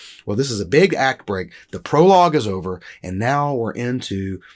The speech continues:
the big story of Abram or Abraham, and we're going to be there for a little while. And notice what the story has done. It has started at the universal level,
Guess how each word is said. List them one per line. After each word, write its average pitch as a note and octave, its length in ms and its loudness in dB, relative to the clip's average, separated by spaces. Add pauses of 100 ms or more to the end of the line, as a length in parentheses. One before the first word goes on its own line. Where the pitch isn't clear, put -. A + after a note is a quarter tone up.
(220)
the G2 160 -12
big A#2 240 -2
story G#2 440 -6
of F#2+ 360 -10 (300)
Abram G2 460 -6 (100)
or F#2+ 240 -6
Abraham, F2 600 -10
and F#2 160 -12
we're F#2+ 80 -6
going G#2+ 260 -10
to F2+ 140 -12
be A2 160 -6
there F#2+ 320 -10 (320)
for G#2 160 -6
a - 20 -6
little G2+ 240 -10
while. F#2+ 380 -8 (260)
And A#2 160 -4
notice A3+ 380 2
what F#3+ 120 0
the F#3+ 80 -2
story B2+ 340 0
has B2+ 140 -4
done. A#2 300 -4
It F2 120 -8
has G2+ 120 -8
started E3+ 380 0
at - 100 -8
the - 80 -2
universal F#3+ 720 0
level, G#2+ 480 -2